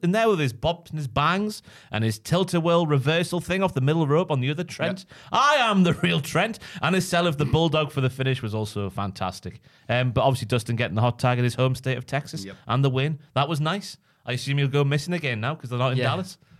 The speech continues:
Speaker 3: Yeah, yeah, yeah. <laughs> I'm done.
Speaker 1: And also, Dan, I like the Danhausen Orange Cassidy bit with the
Speaker 2: Yeah.
Speaker 1: lasses getting them all, like, thrown out.
Speaker 3: Yeah.
Speaker 1: Get out of my pub.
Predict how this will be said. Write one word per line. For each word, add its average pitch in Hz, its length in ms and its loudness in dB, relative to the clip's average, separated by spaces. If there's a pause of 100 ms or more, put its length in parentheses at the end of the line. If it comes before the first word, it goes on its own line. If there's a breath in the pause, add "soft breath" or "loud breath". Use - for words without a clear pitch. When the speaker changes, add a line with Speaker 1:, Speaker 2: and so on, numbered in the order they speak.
(340 soft breath)
Speaker 3:
Yeah, 113 340 -2
yeah, 139 280 2
yeah. 147 840 0 (160)
<laughs> 147 100 -6
I'm 131 160 4
done. 143 540 0 (440 loud breath)
Speaker 1:
And 147 120 0
also, 160 240 2
Dan, 160 280 0
I 151 200 2
like 214 160 2
the 170 60 -6
Danhausen 143 520 2
Orange 117 240 0
Cassidy 107 320 -4
bit 107 180 -2
with 104 100 -6
the 101 80 -4
Speaker 2:
Yeah. 104 80 0
Speaker 1:
lasses 101 240 -4
getting 95 220 -8
them 95 140 -6
all, 90 200 -4 (180)
like, 80 220 -12
thrown 85 320 -8
out. 80 120 -14 (220)
Speaker 3:
Yeah. - 200 -16 (220)
Speaker 1:
Get 117 160 -8
out 98 140 -4
of 90 80 -12
my 87 240 -10
pub. - 220 -12